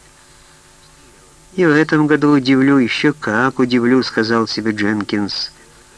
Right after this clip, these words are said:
"Вас поразят пакетики с ярлычками, в каждом пакетике семена. Да, нам понадобятся семена. Они понадобятся, чтобы вновь появились сады,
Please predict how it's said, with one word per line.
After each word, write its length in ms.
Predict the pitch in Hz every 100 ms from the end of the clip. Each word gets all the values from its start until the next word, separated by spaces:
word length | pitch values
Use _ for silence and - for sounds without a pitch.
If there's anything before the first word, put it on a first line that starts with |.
| - - _
"Вас 360 | - 120 120 -
поразят 580 | - 110 107 98 113 123 - - - -
пакетики 600 | 107 98 110 120 113 110
с 140 | 104 -
ярлычками, 1000 | 101 98 92 - - 135 147 87 67 - -
в 60 | -
каждом 400 | 117 110 107 98
пакетике 840 | 104 - 139 135 127 135 127 127
семена. 580 | - - 127 135 120 - - _ _ - - - - - - - - - -
Да, 380 | 101 143 123 69 - - -
нам 280 | 117 120 104
понадобятся 760 | 120 127 123 113 110 - 120
семена. 500 | - 120 139 135 - - - - _ - - - - - - - - - -
Они 240 | 120 139
понадобятся, 800 | - 135 139 131 123 - 127 120 - - -
чтобы 320 | - 110 113
вновь 420 | 104 117 123 -
появились 580 | 113 101 95 120 117 107
сады, 580 | - 90 90 117 131